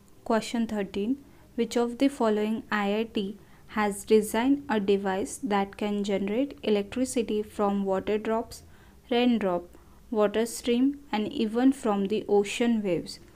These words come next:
इसका सही जवाब है ऑप्शन ए, आईआईटी दिल्ली। आईआईटी दिल्ली ने एक ऐसा डिवाइस बनाया है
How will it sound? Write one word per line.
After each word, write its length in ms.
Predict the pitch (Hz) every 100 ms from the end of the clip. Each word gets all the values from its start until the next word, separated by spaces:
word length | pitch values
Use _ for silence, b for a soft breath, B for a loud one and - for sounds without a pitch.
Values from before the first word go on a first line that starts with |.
| B B B B
इसका 280 | 208 - 214
सही 320 | 208 208 233
जवाब 400 | 254 220 202 180 196
है 200 | 233 285
ऑप्शन 540 | 330 202 - - 262 -
ए, 260 | 202 190 -
आईआईटी 540 | 208 208 214 233 - 226
दिल्ली। 540 | 190 202 196 180 - - - B B B B
आईआईटी 480 | 208 214 208 208 247
दिल्ली 380 | 220 208 208 226
ने 220 | 202 220 - b b b b -
एक 360 | - 220 - -
ऐसा 300 | 226 220 269
डिवाइस 420 | 240 220 214 214
बनाया 420 | 208 196 185 185 196
है 180 | 247